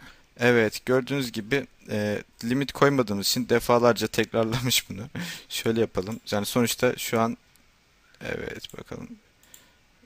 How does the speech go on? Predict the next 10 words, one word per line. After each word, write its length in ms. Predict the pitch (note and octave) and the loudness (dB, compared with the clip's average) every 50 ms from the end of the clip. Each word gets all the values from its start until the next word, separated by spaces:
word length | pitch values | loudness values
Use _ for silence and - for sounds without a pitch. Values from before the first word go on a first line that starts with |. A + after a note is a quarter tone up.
| _ _ _ _ _ - | _ _ _ _ _ -16
M 320 | - G#2+ G#2 G#2+ G#2 G2+ G2+ | -12 -8 -6 -6 -6 -6 -6
M, 200 | G2 G2 F#2+ - - - - _ _ _ _ - - - - - - - - - - - | -8 -10 -10 -12 -14 -16 -18 _ _ _ _ -20 -20 -20 -20 -20 -20 -20 -20 -20 -14 -8
evet, 200 | A#2 A2 - - | -8 -8 -6 -6
ufak 320 | A2+ A2+ - A#2+ A2+ - - | -8 -4 -4 -4 -4 -4 -4
bir 40 | - | -6
hata 220 | A2 - - A#2 | -6 -4 -2 -2
yaptık 220 | G#2 F2+ - - | -2 -2 -4 -10
sanırım. 300 | - - F2+ F#2+ G#2 G#2+ - - _ _ - - | -10 -10 -10 -10 -12 -14 -14 -20 _ _ -10 -8
Yayınlanma 520 | G#2 G#2 G#2 G#2 G#2 G#2+ G2+ G#2 G2+ G2+ | -6 -4 -4 -4 -6 -6 -8 -8 -8 -10
tarihi, 580 | G2+ - - - F#2+ F#2 - - - - - - | -10 -10 -10 -10 -10 -10 -10 -12 -12 -12 -14 -14